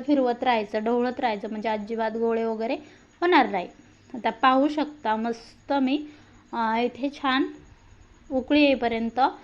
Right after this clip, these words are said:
ठेवलं. त्यानंतर काजू, बदाम, जे काही ड्रायफ्रूट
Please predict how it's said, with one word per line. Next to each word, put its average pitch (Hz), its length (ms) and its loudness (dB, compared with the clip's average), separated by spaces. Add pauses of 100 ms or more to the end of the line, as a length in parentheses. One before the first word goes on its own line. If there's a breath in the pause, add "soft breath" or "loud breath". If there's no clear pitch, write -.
(300 loud breath)
ठेवलं. 226 380 4
त्यानंतर 226 500 -4
काजू, 220 460 -2
बदाम, 220 420 -2
जे 262 140 0
काही 254 220 -2
ड्रायफ्रूट 240 440 -2